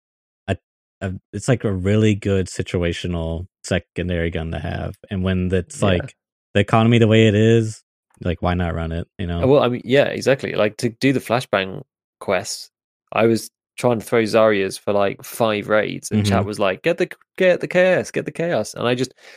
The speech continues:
Speaker 2: brought it in with one star in the chamber and three stars in the ba-, in the, uh, in the mag, and just doof, doof, doof,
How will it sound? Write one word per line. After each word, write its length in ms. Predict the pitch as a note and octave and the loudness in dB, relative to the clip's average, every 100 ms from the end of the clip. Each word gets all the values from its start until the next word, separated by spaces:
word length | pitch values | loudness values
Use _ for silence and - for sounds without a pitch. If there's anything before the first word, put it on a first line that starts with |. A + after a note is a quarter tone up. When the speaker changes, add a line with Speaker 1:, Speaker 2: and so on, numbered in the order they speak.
| _ - | _ -18
Speaker 2:
brought 380 | - A2 A#2+ | -4 4 6
it 80 | A#2+ | 6
in 240 | B2 C#3 G2+ | 4 2 0
with 180 | G2+ | -2
one 460 | A2 G#2+ A2 B2 B2+ | -4 -8 -2 0 -2
star 420 | A2 - A2+ A#2+ | -6 -2 0 2
in 80 | A#2 | 0
the 80 | A2+ | -6
chamber 340 | - B2+ B2 | -4 -4 -4
and 140 | A2+ - | -8 -8
three 320 | - A2+ B2 | -8 -4 -2
stars 640 | - - A#2+ A#2 A#2 A2+ | -2 0 2 2 0 0
in 100 | A#2+ | -2
the 80 | A#2 | -2
ba-, 140 | A2+ | -6
in 200 | - A#2 | -4 -4
the, 260 | A2+ A2+ A2 | 0 0 2
uh, 120 | A2 A2+ | 0 -2
in 160 | A#2 | -6
the 40 | A2+ | -2
mag, 440 | A2 C3 F#2 - _ _ _ - | 0 0 -2 -6 _ _ _ -10
and 100 | - | -6
just 200 | G#2+ F#2+ _ _ - | -4 -4 _ _ 0
doof, 360 | D#3+ - - | 0 0 -4
doof, 240 | - C#3+ - | 0 0 2
doof, 440 | F3 B2+ - - | 2 2 -2 -10